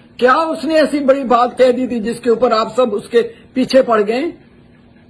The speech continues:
जरा बाकी लोगों की तो सुने, क्या कुछ नहीं करते। मैं उन सबको भी जानती हूँ, वो personally जानते थे, मैं नाम नहीं लेना चाहती इस वक्त किसी का।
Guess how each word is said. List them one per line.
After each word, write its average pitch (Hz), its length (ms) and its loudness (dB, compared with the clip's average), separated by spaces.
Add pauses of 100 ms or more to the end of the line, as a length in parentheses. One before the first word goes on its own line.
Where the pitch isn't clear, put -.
(400)
जरा 254 200 2
बाकी 226 380 0
लोगों 302 320 2
की 294 100 -2
तो 285 140 -2
सुने, 262 340 0
क्या 254 200 2
कुछ 240 260 -8
नहीं 247 120 0
करते। 240 260 0
मैं 302 120 0
उन 285 120 -2
सबको 311 380 -2
भी 302 140 -4
जानती 208 340 0
हूँ, 214 100 4
वो 233 80 4
personally 277 600 -2
जानते 196 420 0
थे, 208 100 -4
मैं 214 120 -4
नाम 277 320 0
नहीं 285 120 0
लेना 233 260 2
चाहती 202 320 -2
इस 185 200 -2
वक्त 185 280 -6
किसी - 200 -10
का। - 240 -18